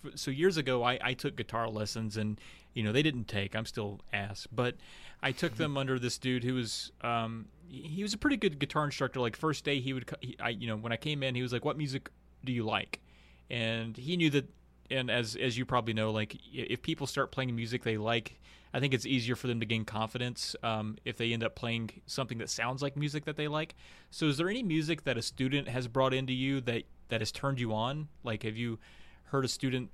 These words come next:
Speaker 1: you know, suggest they wanna learn a song and you're like, "Wow, that song's pretty sweet. I didn't heard of that." Like, does that happen a lot?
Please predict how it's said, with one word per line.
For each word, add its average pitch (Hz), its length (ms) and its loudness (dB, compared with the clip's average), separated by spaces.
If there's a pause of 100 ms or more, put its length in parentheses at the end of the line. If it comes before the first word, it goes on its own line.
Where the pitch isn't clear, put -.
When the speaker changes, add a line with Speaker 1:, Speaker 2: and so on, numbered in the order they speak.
(120)
Speaker 1:
you 117 120 -6
know, 110 100 0
suggest 120 680 0
they 127 120 4
wanna 120 180 2
learn 120 180 2
a 110 40 2
song 123 320 2
and 113 60 2
you're 123 100 0
like, 113 160 -2
"Wow, 156 160 -2
that 147 120 -4
song's 156 220 -2
pretty 147 200 0
sweet. 170 280 2
I 123 60 4
didn't 135 160 2
heard 147 160 2
of 117 80 0
that." 110 180 0
Like, 110 120 -2
does 113 100 -2
that 147 160 2
happen 143 260 2
a 123 60 2
lot? 120 260 0